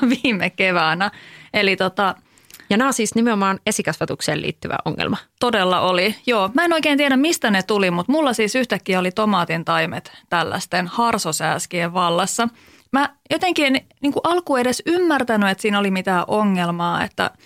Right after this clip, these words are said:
Speaker 1: mä niinku luulin, että meillä oli semmosia jotain pieniä lentelijöitä sisällä, että ne on, tiiäks, niinku banaanikärpäsiä. Mut tietysti olisi ehkä pitänyt miettiä, että kevät-talvella banaanikärpäset ei ole ehkä se,
Speaker 2: Totta.
Speaker 1: se, tota, suurin ongelma. Ja, tota,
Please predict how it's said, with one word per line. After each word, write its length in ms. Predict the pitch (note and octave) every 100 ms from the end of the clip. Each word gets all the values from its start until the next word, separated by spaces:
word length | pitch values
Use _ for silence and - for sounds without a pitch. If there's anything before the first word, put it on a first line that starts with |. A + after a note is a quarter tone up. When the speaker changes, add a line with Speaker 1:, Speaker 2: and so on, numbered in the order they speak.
| - _
Speaker 1:
mä 120 | A#3 A3
niinku 280 | A3+ A3+
luulin, 280 | A#3 C#4+ B3+
että 100 | G#3
meillä 180 | A#3 A3
oli 120 | G3+
semmosia 280 | G#3 D4 F4+
jotain 240 | D4+ B3
pieniä 460 | A3+ G#3+ F#3+ F3+ E3+
lentelijöitä 680 | F3 F3 - D3 B2+ - -
sisällä, 520 | - - B2 - -
että 220 | G#3+ A3
ne 140 | G3 G3
on, 120 | G#3+
tiiäks, 260 | A3+ A3
niinku 180 | C#4 C#4
banaanikärpäsiä. 1080 | B3 B3 A3+ F#3 F#3 E3 E3+ - - - G#3 - _ _
Mut 260 | D#3+ F3 -
tietysti 320 | F3+ - F#3 -
olisi 200 | G3 G3
ehkä 180 | F#3+ F#3+
pitänyt 320 | G#3 F#3+ F#3+
miettiä, 440 | F#3 E3+ - - G3+
että 260 | - - - _
kevät-talvella 880 | - F3+ F#3+ - G3 G3 F#3+ F#3+ F#3+
banaanikärpäset 960 | F#3+ G3+ G#3 G#3 G#3+ A3+ A#3 C#4+ - -
ei 280 | B3 E4 E4
ole 80 | -
ehkä 380 | C4+ - - D#4
se, 160 | -
Speaker 2:
Totta. 340 | C#4+ - G4 A3 F4 D4
Speaker 1:
se, 300 | - C#4 C4+
tota, 440 | D4+ A#3+ A#3+ G#3 G3
suurin 440 | C#4 C#4 C4 G3 -
ongelma. 600 | A3+ C#4 D4 D4 D4 D4+ _ - - - - -
Ja, 160 | A3 G#3+
tota, 520 | G#3 G#3 A3 G#3 -